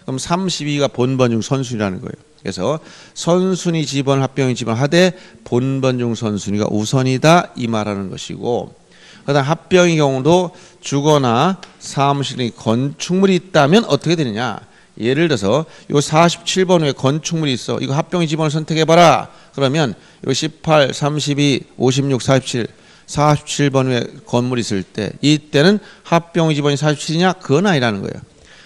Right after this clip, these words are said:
합병의 경우는 건축물이 있다 해서 무조건 예외로 가는 것은 아니고,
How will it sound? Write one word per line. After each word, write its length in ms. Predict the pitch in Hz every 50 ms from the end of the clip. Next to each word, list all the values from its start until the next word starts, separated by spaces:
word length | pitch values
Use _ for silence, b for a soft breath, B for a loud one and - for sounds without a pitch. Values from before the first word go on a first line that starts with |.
| b b
합병의 640 | - - 156 - - - - 170 170 160 156 156 151
경우는 480 | 147 139 135 151 147 127 135 180 214 220 b b b b b
건축물이 800 | - - 117 123 147 175 196 185 - - - 196 190 185 180 165
있다 240 | 156 - - - 147
해서 240 | 143 135 123 143 123
무조건 760 | 98 104 107 101 - 156 185 185 - - - 214 214 196 120
예외로 520 | - 117 117 135 147 151 151 151 165 175 127
가는 240 | 127 110 110 120
것은 260 | 120 117 113 147 185 170
아니고, 720 | 110 90 85 80 82 78 110 135 135 127 110 87 80